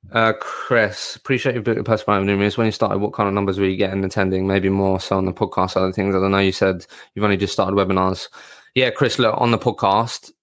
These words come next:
been doing it for two and a, uh, two and years and, and, like, a month or so, um, two months. Yeah, I was getting, like, thirty, forty, fifty listens on the podcast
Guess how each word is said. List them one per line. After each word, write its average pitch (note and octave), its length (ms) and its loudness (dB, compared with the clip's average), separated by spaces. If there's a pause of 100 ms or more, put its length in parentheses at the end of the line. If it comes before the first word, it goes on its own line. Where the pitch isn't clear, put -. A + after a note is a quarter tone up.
(260)
been A#2 140 0
doing A2+ 160 2
it G#2 100 -6
for G#2+ 380 2
two - 180 -2
and G#2+ 100 0
a, - 420 -8
uh, G#2 140 2
two A2 280 0
and G2+ 280 -2
years G#2 300 2
and, G2 340 -4
and, G2 260 -2
like, G2 160 -2
a G#2 60 -6
month G#2 280 -2
or G2 60 -4
so, F#2+ 300 0
um, G2+ 300 0 (300)
two A2 160 -4
months. G2+ 440 -4 (360)
Yeah, A#2 160 2
I A2+ 40 2
was A#2 140 2
getting, A2 220 -2
like, G#2 140 -2
thirty, G#2 340 2
forty, G2+ 260 -2
fifty - 280 -4
listens G2 300 -4
on G2 80 -4
the F#2+ 80 -4
podcast F#2+ 440 -6